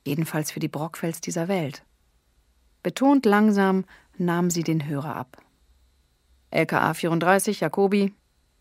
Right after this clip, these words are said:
„Wie weit bist du mit Uwe W., dem T-Shirt-Fall?“, fragte Chefin Ulla ohne Umschweife durch Brockfelds Leitung. Eva hatte oft mit ihr zu kämpfen, um die Einhaltung des korrekten Dienstweges, der Ulla äußerst wichtig war,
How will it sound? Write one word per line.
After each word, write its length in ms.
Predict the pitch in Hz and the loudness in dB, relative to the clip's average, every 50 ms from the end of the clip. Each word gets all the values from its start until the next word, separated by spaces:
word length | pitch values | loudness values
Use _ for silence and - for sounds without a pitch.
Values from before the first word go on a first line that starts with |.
| _ _ _ _ _ _ _ _ | _ _ _ _ _ _ _ _
„Wie 100 | - 254 | 4 6
weit 180 | 262 285 294 - | 6 6 6 4
bist 200 | 302 285 - 294 | 0 -2 2 4
du 20 | |
mit 160 | 277 285 - | 4 4 4
Uwe 240 | - 294 277 277 262 | 2 0 0 2 2
W., 160 | 262 302 285 | 4 4 4
dem 200 | 233 - 214 214 | 6 6 4 4
T-Shirt-Fall?“, 600 | - - 277 - 240 202 - - 185 165 160 151 - - _ _ _ _ _ _ _ _ _ | 4 2 2 2 2 0 0 0 0 0 0 0 -4 -8 _ _ _ _ _ _ _ _ _
fragte 340 | - - 156 143 - - | -6 -6 -6 -6 -4 -6
Chefin 340 | 160 - 156 156 - 175 - - | -6 -4 -6 -6 -8 -8 -6 -2
Ulla 340 | 196 196 196 190 190 - - | 0 0 2 2 0 -2 0
ohne 200 | - 208 208 208 | 0 2 2 2
Umschweife 600 | - 202 208 214 - - - 202 202 196 - - | 2 2 0 0 0 0 0 0 0 0 -2 -4
durch 160 | 190 196 - | -4 -6 -6
Brockfelds 460 | - - 190 185 - - 190 185 - - | -4 -4 -6 -4 -2 -4 -4 -4 -2 -2
Leitung. 420 | 180 170 170 - - 151 151 147 - _ _ _ _ _ _ _ _ _ _ _ _ _ _ _ _ _ _ _ _ _ _ _ _ _ _ | 0 0 0 -2 -4 -4 -4 -4 -8 _ _ _ _ _ _ _ _ _ _ _ _ _ _ _ _ _ _ _ _ _ _ _ _ _ _
Eva 260 | 277 269 - - 196 | 0 2 2 2 0
hatte 220 | 196 185 - - | 0 0 4 4
oft 180 | - 190 - - | 4 4 4 2
mit 160 | 190 175 - | -2 0 2
ihr 140 | - 170 160 | 0 -2 -2
zu 100 | - 185 | -2 -6
kämpfen, 560 | - - 214 190 175 - - 165 151 151 147 - _ _ _ _ _ _ _ _ | -2 0 0 0 0 0 -2 -4 -4 -4 -6 -10 _ _ _ _ _ _ _ _
um 120 | _ 185 175 | _ 0 0
die 140 | 160 156 - | 0 0 -2
Einhaltung 520 | 147 170 175 170 165 165 160 - 170 165 | 0 0 0 0 0 -2 -2 -2 -2 0
des 180 | 165 160 - - | 0 -2 -4 -6
korrekten 420 | - 156 165 160 - - 180 175 | -6 -6 -6 -6 -4 -4 -2 2
Dienstweges, 800 | 208 233 240 226 226 - - 214 208 202 190 196 190 - - _ _ _ _ _ | 6 6 8 6 6 2 -2 0 0 4 4 2 2 2 -4 _ _ _ _ _
der 160 | - 123 - | -16 -14 -8
Ulla 300 | - 156 143 135 - - | -6 -4 -2 -2 -2 0
äußerst 460 | 156 180 196 190 - 156 147 - - | 0 0 0 0 -2 -4 -4 -4 -4
wichtig 360 | 190 185 175 - - 170 - 165 | -6 -6 -4 -6 -6 -6 -2 0
war, 220 | 165 165 165 165 | 0 0 0 -2